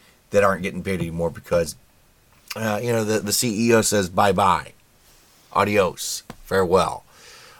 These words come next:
Uh, another band, uh, another group saying adios and farewell, at least for now, is Kiss. Uh, they finally did their final, final, final, final, final, final, final farewell show, their final, final, final, final, final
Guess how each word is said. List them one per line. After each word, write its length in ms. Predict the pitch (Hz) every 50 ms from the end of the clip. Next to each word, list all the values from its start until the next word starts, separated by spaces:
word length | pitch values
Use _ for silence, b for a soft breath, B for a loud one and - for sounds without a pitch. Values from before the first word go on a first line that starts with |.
| B -
Uh, 420 | - 101 110 110 110 110 110 113 113
another 240 | 139 160 160 151 131
band, 300 | 110 113 101 92 95 -
uh, 340 | 104 110 110 120 131 135 - -
another 300 | 139 147 156 160 143 127
group 260 | 92 101 101 87 -
saying 320 | - - 101 95 92 90
adios 440 | - 98 98 92 90 90 85 - -
and 100 | 82 80
farewell, 600 | - 90 87 82 80 82 82 78 78 78 76 - _ b b b b b b b b _ _ _ _ _ _
at 160 | 95 101 90
least 240 | 76 95 92 87 -
for 140 | - 82 87
now, 320 | 85 82 82 80 80 82
is 220 | - - 78 - -
Kiss. 600 | - - - 104 101 101 98 - - - - -
Uh, 400 | - - 85 85 85 82 85 85 78 71 -
they 160 | 85 87 87
finally 420 | - - 113 120 127 131 131 127
did 360 | 113 98 113 117 120 117 101
their 120 | 95 101 95
final, 460 | - - 107 107 113 113 110 110 101
final, 400 | - - 101 107 104 101 101 92
final, 360 | - - 101 101 101 98 92
final, 360 | - - 95 101 92 92 90
final, 360 | 90 - 104 98 92 90 90 85
final, 340 | - - 95 92 90 87 87 - _ _
final 420 | _ - 104 113 113 107 95 90 82
farewell 480 | - - 90 90 87 85 85 85 85 80
show, 300 | - - 87 87 85 80
their 100 | 82 78
final, 340 | - - - 92 185 151 78
final, 300 | - 85 85 85 85 76
final, 300 | - - 87 85 85 71
final, 320 | 69 - 78 80 80 76
final 260 | - - 73 82 82